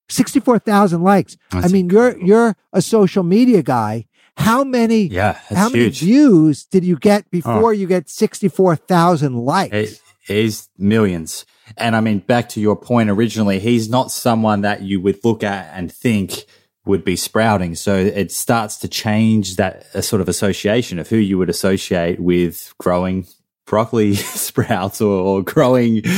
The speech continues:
Speaker 2: sunflower sprouts, um, in their kitchen. So it, yeah, I, I saw that and I was like, "That, that is really cool," because that opens up to a whole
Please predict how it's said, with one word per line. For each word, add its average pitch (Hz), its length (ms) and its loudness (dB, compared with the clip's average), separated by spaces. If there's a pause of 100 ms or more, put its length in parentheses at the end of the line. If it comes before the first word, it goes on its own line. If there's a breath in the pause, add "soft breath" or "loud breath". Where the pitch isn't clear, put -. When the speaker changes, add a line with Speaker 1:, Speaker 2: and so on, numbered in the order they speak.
(340 loud breath)
Speaker 2:
sunflower 123 540 2
sprouts, 104 600 0
um, 101 380 0
in 107 140 0
their 101 160 0
kitchen. 110 400 -2
So 98 220 -2
it, 101 260 0
yeah, 101 220 0
I, 139 240 2
I 127 100 2
saw 123 320 0
that 110 120 0
and 87 100 -8
I 90 40 -4
was 92 120 -4
like, 92 140 -2
"That, 98 260 -2
that 107 160 -2
is 90 160 -2
really 98 260 0
cool," 104 240 0
because 90 300 -6
that 113 360 -2 (480 loud breath)
opens 107 420 0
up 101 240 -4
to 87 180 0
a 82 40 -2
whole 107 760 0